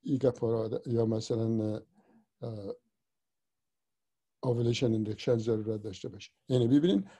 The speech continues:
unexplained including، اه، thrombocytopenia، anti-phospholipid syndrome، ترومبوفیلیاس. کل از اینا در حدود پنجاه فیصدش unexplained است.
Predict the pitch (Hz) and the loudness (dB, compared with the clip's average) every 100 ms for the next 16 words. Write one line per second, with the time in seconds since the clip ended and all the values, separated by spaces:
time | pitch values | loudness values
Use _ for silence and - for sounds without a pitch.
0 | _ _ 147 175 170 170 - - 160 170 | _ _ 4 4 6 2 0 0 4 8
1 | 185 196 196 _ _ _ _ _ _ 139 | 8 6 0 _ _ _ _ _ _ 6
2 | 135 - 139 175 196 170 120 104 - _ | 6 6 4 6 8 8 8 4 -8 _
3 | _ _ _ _ _ _ _ _ _ _ | _ _ _ _ _ _ _ _ _ _
4 | _ _ _ _ _ _ _ _ _ - | _ _ _ _ _ _ _ _ _ -4
5 | 131 120 131 - - 139 131 123 - 123 | -2 0 -2 -4 2 6 8 6 6 4
6 | 135 - 139 117 98 92 _ _ _ _ | 4 2 2 4 0 -6 _ _ _ _
7 | _ _ _ - 135 131 143 131 131 - | _ _ _ -2 0 6 6 6 2 -2
8 | 151 139 - 139 143 151 135 - 135 104 | 2 2 2 4 4 4 2 2 -2 -4
9 | 101 92 - _ _ _ _ _ _ _ | -6 -12 -16 _ _ _ _ _ _ _
10 | _ - _ - 131 127 123 123 - - | _ -20 _ 0 4 4 4 2 -4 -20
11 | _ - - 143 131 107 92 - - _ | _ -8 4 6 6 2 -2 -12 -16 _
12 | _ _ _ _ _ _ - 160 160 156 | _ _ _ _ _ _ 4 6 8 6
13 | 156 151 165 156 135 127 131 127 - 120 | 4 4 4 6 6 6 4 2 -2 0
14 | 110 107 147 165 - 147 165 147 131 - | 2 6 6 6 4 0 2 2 -2 -2
15 | 147 139 117 - 135 143 175 123 - - | 2 2 2 -4 2 2 4 0 -4 -14